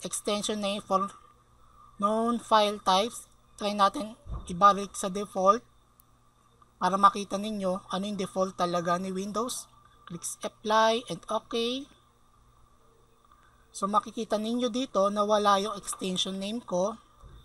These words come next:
because sabi nga ni Windows, i-hide niya yung known file types, but hindi natin prefer yun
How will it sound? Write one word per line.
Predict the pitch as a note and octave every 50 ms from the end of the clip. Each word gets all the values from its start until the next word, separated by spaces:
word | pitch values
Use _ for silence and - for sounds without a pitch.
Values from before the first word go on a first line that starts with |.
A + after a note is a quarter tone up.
| - _ -
because | F3 F3+ F#3 - - G3 F#3+ F#3+ G3+ A3 - - - _ - _ - - - - - _ _ _ - _ _ -
sabi | - - F#3+ F#3 F#3 F#3+
nga | G3+ G#3 G#3
ni | G#3+ A3
Windows, | A#3+ B3+ B3 - A#3 B3+ B3+ - - _ _ _ _ _ _ _ _ _ _ _ _ _ _ _ _ _ _ _ _ _ _ _ - - _ _ _ - - _ _ _ _ _ _ _ - - _ _ _ _ _ _ _ _ _ _ -
i-hide | F#3+ F#3+ G3 G3+ A3 G#3+ - A3 G#3+ G3+ G#3+ A3 A#3 C4+ C#4+ A#3+
niya | C4 B3+ A#3 G#3 G3 G3+ A3 A#3+ B3 G#3
yung | G3+ G3+ G#3
known | G#3+ G#3+ G#3+ A3 A3
file | - A#3+ A3 A3 A#3+ -
types, | - G3 F#3+ G3+ B3 - - - - _ _ _ _ - D4 - - - - - - - - - - - - - -
but | E3+ F#3 F#3+ - G3
hindi | G3 F#3 G3 G3
natin | F#3+ F#3 F3+ - F#3+ F3+ -
prefer | F3 F#3 F#3 - A3+ B3+
yun | A#3 G3 F3+ F3 F3+ F#3+ G#3+ G#3 A#3